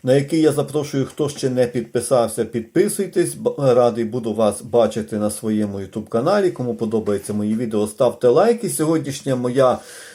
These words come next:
тема — це з історії українського футболу, чемпіонат Європи дві тисячі дванадцятого року. Це перший чемпіонат Європи, на якому грала збірна України. І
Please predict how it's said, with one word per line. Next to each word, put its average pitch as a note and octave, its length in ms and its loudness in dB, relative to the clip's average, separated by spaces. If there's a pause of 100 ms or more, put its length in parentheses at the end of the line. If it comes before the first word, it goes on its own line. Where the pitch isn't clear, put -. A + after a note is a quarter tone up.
(300)
тема — G3 440 4
це D#3 240 4
з C#3+ 80 -4
історії C3+ 600 2
українського A#2+ 760 -2
футболу, F#3 880 2 (140)
чемпіонат A#2+ 760 0
Європи A#2 500 2
дві A#2 220 -6
тисячі C3+ 460 -6
дванадцятого G2 800 -4
року. G2+ 400 -4 (640)
Це A#3+ 160 4
перший B3 500 2
чемпіонат F3 640 0
Європи, E3 640 2
на B2+ 400 2 (100)
якому D3 640 0
грала A#2+ 680 4 (100)
збірна A2+ 580 -2
України. G#2 840 -6 (120)
І C3+ 240 0